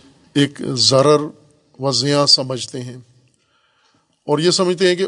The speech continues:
ان کی دوری ہمیں نقصان پہنچا رہی ہے اور ہم آگے نہیں بڑھ رہے۔ اور اسی طرح ان کی نہی، یعنی لوگوں کو روکنا کہ آپ اس فکر کی طرف نہ آئیں، مومنین کو یہ چیزیں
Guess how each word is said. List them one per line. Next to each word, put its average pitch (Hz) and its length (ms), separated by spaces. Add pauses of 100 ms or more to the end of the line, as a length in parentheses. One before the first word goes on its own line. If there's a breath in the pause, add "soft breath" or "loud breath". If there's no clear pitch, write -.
ان 175 200
کی 165 120
دوری 147 380
ہمیں 160 160
نقصان 147 440
پہنچا 160 340
رہی 156 160
ہے 151 60
اور 147 160
ہم 131 340 (500 soft breath)
آگے 135 260
نہیں 127 240
بڑھ 120 220
رہے۔ 120 180 (840 loud breath)
اور 175 120
اسی 220 340
طرح 226 380
ان 220 220
کی 214 140
نہی، 156 420
یعنی 147 200
لوگوں 160 300
کو 185 120
روکنا 147 460 (400)
کہ 143 100
آپ 135 240 (460)
اس - 220
فکر 147 280
کی 135 100
طرف 131 300
نہ 131 100 (120)
آئیں، 147 300 (680 soft breath)
مومنین 139 440
کو 180 120
یہ 156 140
چیزیں 147 280